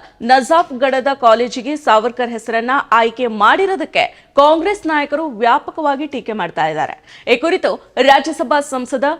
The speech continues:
ನಾಸೀರ್ ಹುಸೇನ್ ಮಾತನಾಡಿದ್ದು, ದೇಶಕ್ಕಾಗಿ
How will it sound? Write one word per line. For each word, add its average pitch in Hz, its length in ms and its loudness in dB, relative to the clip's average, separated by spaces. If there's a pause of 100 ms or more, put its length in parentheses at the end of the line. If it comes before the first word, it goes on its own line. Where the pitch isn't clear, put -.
ನಾಸೀರ್ 269 460 0
ಹುಸೇನ್ 277 460 -6
ಮಾತನಾಡಿದ್ದು, 220 720 -4 (200)
ದೇಶಕ್ಕಾಗಿ 311 720 0